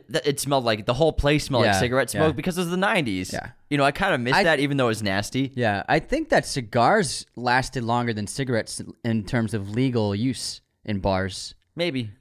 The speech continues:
Speaker 2: I think, I think it was mostly cigar smoking.
Speaker 1: But I remember the upstairs was where the bar was, so it smelled more like cigarette smoke. And I would
Speaker 2: Ah.
Speaker 1: say, like, more of, like, the, the leagues were upstairs. Remember, the weekend league was upstairs, but 'cause downstairs, those lanes were for, like, people just coming in to bowl for the day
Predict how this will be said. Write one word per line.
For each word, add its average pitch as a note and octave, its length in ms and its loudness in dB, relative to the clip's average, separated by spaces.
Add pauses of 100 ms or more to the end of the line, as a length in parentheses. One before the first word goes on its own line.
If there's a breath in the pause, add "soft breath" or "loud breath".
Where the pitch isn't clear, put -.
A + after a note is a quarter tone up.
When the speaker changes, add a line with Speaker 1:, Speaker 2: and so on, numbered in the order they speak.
Speaker 2:
I A#2+ 60 -6
think, D3 280 -4
I C#3+ 100 2
think F3+ 180 0
it - 20 6
was C#3+ 140 2
mostly C#3 300 -2
cigar A2+ 360 -2
smoking. F#2+ 520 -6 (240)
Speaker 1:
But A2 120 0
I F#2+ 60 0
remember A#2+ 360 0
the G#2 220 -4
upstairs D#3+ 480 2
was B2 140 -2
where A#2 240 2
the G#2 100 -2
bar B2+ 400 2
was, A2 320 2
so G#2+ 140 -8 (100)
it G#2+ 140 -6
smelled - 340 -6
more A2 260 -2
like A2+ 200 -2
cigarette A#2+ 420 -4
smoke. B2+ 320 -2 (380 soft breath)
And A#2+ 120 -2
I A#2+ 60 4
would G2 80 2
Speaker 2:
Ah. F#2 40 -4
Speaker 1:
say, C3+ 220 0
like, B2+ 180 2 (240 loud breath)
more E3 340 6
of, C#3+ 220 4
like, C#3 220 0
the, B2+ 120 2
the A#2+ 160 0
leagues D3 380 0
were D3 120 2
upstairs. C#3+ 540 0 (120)
Remember, B2 200 -2
the A#2 80 0
weekend C3 360 -2
league C3 140 0
was B2 120 -2
upstairs, A2+ 400 -2
but - 160 -8
'cause A#2+ 180 -4
downstairs, A#2+ 600 -2
those A#2 260 0
lanes A#2 360 -4
were A2 120 -4
for, - 160 -10
like, G#2 260 0
people A2 280 -8
just F#2+ 160 -12
coming G#2+ 260 -4
in G2 80 -4
to F#2 80 -10
bowl F#2+ 260 -4
for A2 140 -10
the A2 80 -2
day A#2 320 -2